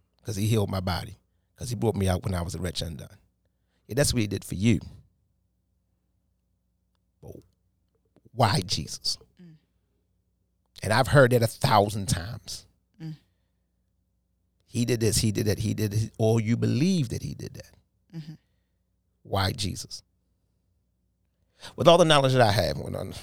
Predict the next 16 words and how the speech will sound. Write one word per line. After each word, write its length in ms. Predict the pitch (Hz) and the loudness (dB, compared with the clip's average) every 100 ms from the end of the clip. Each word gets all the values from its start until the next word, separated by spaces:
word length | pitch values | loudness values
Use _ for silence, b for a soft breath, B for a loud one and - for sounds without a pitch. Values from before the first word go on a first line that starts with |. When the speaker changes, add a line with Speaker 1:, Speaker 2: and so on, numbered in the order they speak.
| B - | B -8
Speaker 1:
and 100 | 113 | -6
I'm 80 | |
a 60 | 104 | -2
history 320 | 123 127 104 | -2 0 -2
buff, 240 | 98 90 87 | -2 -2 0
I 60 | |
love 180 | 95 90 | 0 -2
history 400 | 107 - - 101 | -2 -4 -4 -6
and 100 | - | -8
the 60 | - | -12
historicity 600 | - 101 101 - 92 95 | -8 -2 0 0 -2 -4
of 140 | - | -6
Christianity 680 | - - - 95 90 78 82 | -8 -8 -6 -6 -6 -6 -8
and 100 | 98 | -6
church, 380 | - - 95 - | -4 -2 -4 -6
and 140 | 123 | -10